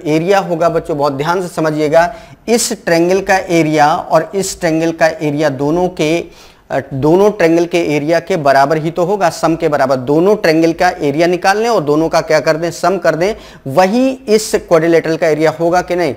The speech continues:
is that clear? तो चलिए इस ट्रायंगल का एरिया क्या होगा? देखो, ये यहाँ पर नाइंटी डिग्री बन रहा है, it means ये भी क्या हुआ? राइट एंगल ट्रायंगल हुआ। और ये,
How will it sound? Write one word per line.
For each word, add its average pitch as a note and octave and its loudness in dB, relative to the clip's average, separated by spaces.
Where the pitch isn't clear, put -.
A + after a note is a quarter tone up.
is C#3 -6
that D#3+ 2
clear? F3 4
तो E3 -2
चलिए D#3 0
इस B3 0
ट्रायंगल G3 4
का G#3 0
एरिया E3 2
क्या E3+ 2
होगा? D3 2
देखो, F3+ 0
ये E3 -2
यहाँ E3+ 0
पर E3+ -2
नाइंटी D#3+ -2
डिग्री E3+ 0
बन D#3 2
रहा F3 2
है, F#3 -4
it D#3+ -4
means D#3 -2
ये D#3 0
भी D#3+ -6
क्या E3 2
हुआ? E3 2
राइट E3 2
एंगल D#3+ 0
ट्रायंगल D#3+ -2
हुआ। F3 0
और E3+ 2
ये, C#3+ -2